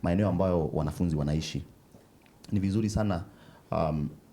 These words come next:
uh, tukihakikisha kwamba kuna usalama katika maeneo, uh, ambayo tunasoma, kwa sababu at the moment, um, we, um, ensure there is, uh, good security, we, um,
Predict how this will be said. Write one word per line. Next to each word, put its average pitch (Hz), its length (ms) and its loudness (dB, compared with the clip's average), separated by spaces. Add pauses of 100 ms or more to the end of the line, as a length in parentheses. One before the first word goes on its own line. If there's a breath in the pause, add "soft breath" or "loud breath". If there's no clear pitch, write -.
(120)
uh, 73 240 -6
tukihakikisha - 480 -4
kwamba 92 240 -2
kuna 80 160 -4
usalama 82 340 0
katika - 340 -2
maeneo, 76 380 0
uh, - 220 -10
ambayo 71 380 -2
tunasoma, 73 480 -4
kwa - 200 -10
sababu 87 340 -2 (540 loud breath)
at 85 80 -4
the 90 80 2
moment, 120 560 0 (360 loud breath)
um, 78 380 0
we, 80 340 -2 (100)
um, 78 300 -2
ensure 82 260 0
there 82 140 -2
is, - 240 -10
uh, 80 120 -2
good 104 220 -2
security, 117 640 -4 (500 loud breath)
we, 71 260 -2 (160)
um, 69 260 -4